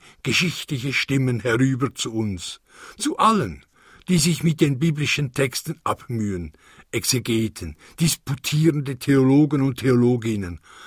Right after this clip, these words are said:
auch die kirchlichen Lehramtsträger und Prediger, neuestens auch die Übersetzerinnen und Übersetzer der Bibel in gerechter Sprache. Sie haben früh gelernt, dass die biblischen Autorennamen nicht stimmen,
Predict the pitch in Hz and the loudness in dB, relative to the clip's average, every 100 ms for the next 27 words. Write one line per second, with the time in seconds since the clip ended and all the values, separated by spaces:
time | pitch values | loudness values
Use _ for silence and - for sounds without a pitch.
0 | - - 98 127 - 139 175 143 127 170 | -12 -4 -4 -4 0 2 2 0 -2 0
1 | 147 135 165 147 151 - - 90 82 95 | 2 2 2 0 -4 -6 -10 -10 -10 -4
2 | 117 127 - 110 135 135 107 90 - - | -2 -2 -2 0 0 0 -4 -8 -10 -18
3 | - 127 147 175 - 170 - 113 156 - | -4 4 6 4 0 -6 -4 0 0 0
4 | 156 139 139 104 147 151 - 151 151 147 | 0 2 0 0 -2 0 -2 0 2 0
5 | 143 139 123 127 135 104 120 123 - 120 | 0 2 2 4 2 0 -2 -2 -4 -4
6 | - - - - 95 127 156 147 160 131 | -6 -20 -4 0 0 2 2 2 2 0
7 | 127 120 117 101 - - - 87 80 107 | 0 2 0 -2 -8 -10 -8 -8 -6 -6
8 | - - - _ _ _ _ _ _ _ | -8 -14 -18 _ _ _ _ _ _ _
9 | - - - 214 220 165 165 214 214 175 | -20 -4 2 2 2 -2 -2 -2 2 4
10 | 156 185 151 - - - - - 160 - | 4 2 0 -8 -20 -20 -20 -8 -4 2
11 | 147 202 196 185 156 - 135 123 - 131 | 2 4 2 2 0 0 0 2 4 6
12 | 165 165 139 120 113 117 117 107 131 - | 6 4 4 4 2 0 -4 -4 -4 -4
13 | - - 104 104 104 | -6 -2 -2 -2 -6